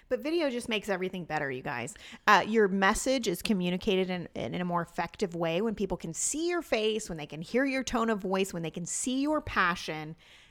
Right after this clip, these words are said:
It's going to translate better and actually be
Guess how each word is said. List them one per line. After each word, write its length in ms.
It's 180
going 380
to 160
translate 640
better 400
and 300
actually 580
be 500